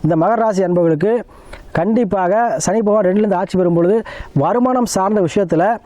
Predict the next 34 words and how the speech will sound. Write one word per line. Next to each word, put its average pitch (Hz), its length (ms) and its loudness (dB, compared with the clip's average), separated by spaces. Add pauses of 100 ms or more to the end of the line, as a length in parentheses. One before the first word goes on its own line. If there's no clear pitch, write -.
(360)
இருந்து 220 220 2
வந்த 196 140 0
பிரச்சனைகள் 185 320 -2
கண்டிப்பா 170 300 0
தெரியும். 175 220 0
ரெண்டுல 196 200 0
சனி 175 140 -2
இருக்கும், 185 220 0
உங்களுக்கு 165 240 0
வருமானம் 226 260 0
சார்ந்த 196 380 0 (300)
விஷயத்துல 196 200 -2
அதிகமா 202 340 0
கவனம் 170 320 0
செலுத்துவீங்க. 156 300 0
இப்ப 175 320 0 (240)
கண்டிப்பா 185 320 0
அதுக்கு 175 260 0
ஏற்றாற் 208 220 0
போல 202 120 0
ஒரு 185 120 2
லாபத்தை 190 360 0
கொடுக்கும். 170 160 0
இவ்வளவு 185 280 2
நாள் 208 80 2
வந்து 196 160 2
வரவுக்கு 202 240 0
செலவு 185 240 0
கரெக்டா 175 160 -2
இருந்திருக்கும். 175 440 -2 (320)
இந்த 196 180 0
கால 214 220 -2
நாற்பது 190 320 0
நாள்ல 220 80 2